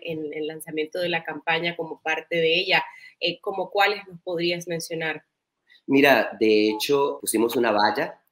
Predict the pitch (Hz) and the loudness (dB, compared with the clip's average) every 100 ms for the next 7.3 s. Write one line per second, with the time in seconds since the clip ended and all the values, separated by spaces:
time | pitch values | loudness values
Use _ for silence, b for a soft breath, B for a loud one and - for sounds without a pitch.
0 | _ _ - 123 113 127 113 101 98 101 | _ _ -4 0 2 2 2 0 -2 0
1 | 104 110 113 107 95 95 98 110 - 95 | 2 2 0 -4 -4 -2 -2 -4 -4 -8
2 | 92 87 104 - 160 _ _ _ _ _ | -8 -4 -6 -6 -12 _ _ _ _ _
3 | 104 101 107 113 117 - 98 92 90 87 | 0 2 2 0 0 -4 -6 -4 -4 -6
4 | 87 - 113 - 104 95 90 110 107 117 | -6 -4 -2 0 -2 -4 -4 0 0 -2
5 | 117 113 113 110 127 127 - 117 92 87 | -6 -2 -2 -2 -4 -6 -6 -6 -6 -6
6 | 92 92 - 104 - 120 113 104 - 98 | -6 -4 -4 -6 -6 -4 -4 -4 -4 -6
7 | - 117 | -4 -6